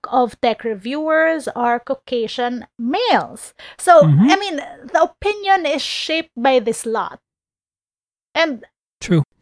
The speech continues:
Speaker 1: and this is why I think, like, diversity is important when it comes to tech reporting and tech reviews. Because, I mean,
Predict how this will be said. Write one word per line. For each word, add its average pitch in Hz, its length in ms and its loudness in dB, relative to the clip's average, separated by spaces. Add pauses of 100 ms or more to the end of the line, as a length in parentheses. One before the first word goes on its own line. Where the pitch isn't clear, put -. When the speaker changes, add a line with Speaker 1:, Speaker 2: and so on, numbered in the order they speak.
(140)
Speaker 1:
and 339 240 4
this 392 140 -4
is 349 160 -2
why 277 320 6
I 247 80 0
think, 247 320 -4
like, 226 200 -6
diversity 208 640 -8
is 214 100 -8
important 208 680 -8
when 214 140 -6
it 196 160 -10
comes 208 240 -8
to 220 100 -8
tech 190 260 -8
reporting 233 800 -4
and 202 300 -4
tech 185 200 -6
reviews. 220 580 -8 (580)
Because, 311 500 4 (240)
I 277 80 2
mean, 294 380 -6